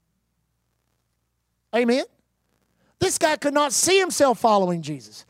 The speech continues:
He could not see himself as an apostle. He could not see himself hanging around for the end of the service or the end of the sermon, because we know what the end of the sermon was.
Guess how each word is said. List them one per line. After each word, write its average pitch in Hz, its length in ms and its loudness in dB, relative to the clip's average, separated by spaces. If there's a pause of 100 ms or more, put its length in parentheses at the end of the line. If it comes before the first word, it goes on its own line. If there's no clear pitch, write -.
(220)
He 294 80 2
could 302 140 2
not 302 160 2
see 359 200 2
himself 294 380 0
as 220 120 -4
an 226 100 0
apostle. 165 500 -8 (220)
He 277 80 -2
could 294 120 2
not 294 160 2
see 339 220 0
himself 311 380 0
hanging 294 340 -6
around 240 300 -4
for 226 100 -12
the 240 120 -4
end 285 120 0
of 254 60 -6
the 220 80 -6
service 277 520 -2 (200)
or 233 100 -2
the 233 140 -4
end 285 120 -2
of 247 40 -10
the 226 80 -2
sermon, 277 440 0 (200)
because 247 280 -2
we 311 140 0
know 285 140 4
what 262 140 2
the 262 100 0
end 262 100 0
of 226 60 -8
the 214 80 -2
sermon 294 360 0
was. 214 280 0